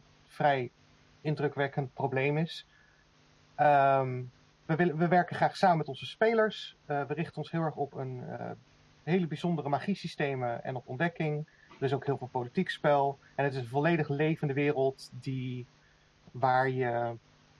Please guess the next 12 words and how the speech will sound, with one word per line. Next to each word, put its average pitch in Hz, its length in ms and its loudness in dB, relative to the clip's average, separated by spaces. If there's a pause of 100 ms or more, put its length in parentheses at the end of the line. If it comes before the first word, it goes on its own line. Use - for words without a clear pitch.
(120)
ja, 165 440 4
waar 156 240 4
de 147 60 0
spelers 196 420 4
ook 185 100 2
echt 170 180 -4
invloed 175 360 0
op 131 120 -6
kunnen 127 180 0
uitoefenen. 120 580 -6
Dus 131 280 -6 (100)
we, 135 200 -2